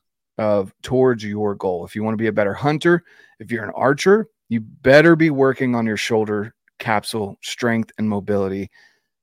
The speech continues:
daily, not just every other day or a couple times a week.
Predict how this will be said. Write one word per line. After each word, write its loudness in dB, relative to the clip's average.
daily, 0
not 0
just -2
every 0
other 4
day -2
or -4
a -6
couple -2
times -4
a -8
week. -6